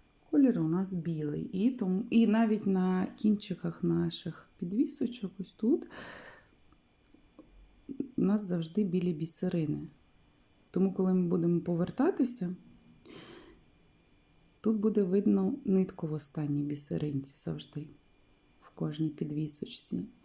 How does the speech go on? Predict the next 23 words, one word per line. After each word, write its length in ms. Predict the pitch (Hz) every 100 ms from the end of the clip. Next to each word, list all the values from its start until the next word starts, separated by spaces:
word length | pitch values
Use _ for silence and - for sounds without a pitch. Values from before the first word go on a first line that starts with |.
| - - - - - - - _
А 140 | 214
так 220 | 240 240
як 140 | 214 208
всі 160 | -
бісеринки 580 | 196 190 - 190 185 175
внизу 340 | 175 175 170 170
білі, 440 | 151 165 240 392 403 - _
то 320 | - 226 302
біла 520 | 277 196 202 240 262 277 - - - _ _ _ _ _ _ _ _ _ _ _ _ - - - - -
підходить 500 | 226 - 170 147 151
до 60 | -
цієї 460 | 170 - 165 165 156
роботи. 480 | 165 160 160 170 165 - - - - - - - - - - -
Можна 640 | - 220 233 311 349 285 240
брати 400 | 233 285 320 269
на 140 | 233
нитки 360 | 247 269 - 233
основи, 600 | 226 - 285 427 359 254
натягувати 840 | 233 233 233 254 294 285 247 240
на 160 | 226 214
верстат 600 | 220 220 - 247 262 -
Титан 420 | 233 226 233 226
шістдесят, 1080 | 226 - 190 185 202 - 262 330 466 -